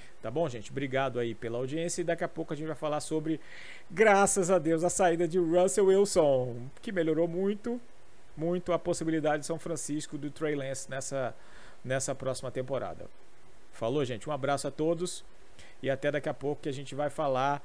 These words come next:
sobre Russell Wilson na A F C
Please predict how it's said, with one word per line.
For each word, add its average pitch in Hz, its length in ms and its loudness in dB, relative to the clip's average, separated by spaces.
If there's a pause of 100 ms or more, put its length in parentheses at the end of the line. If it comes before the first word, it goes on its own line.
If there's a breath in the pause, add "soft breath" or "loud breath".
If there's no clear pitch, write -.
(280 loud breath)
sobre 139 840 2 (160)
Russell 123 500 0
Wilson 120 420 -2
na 120 260 -4 (680)
A 190 280 2 (100)
F 135 240 2
C - 340 -6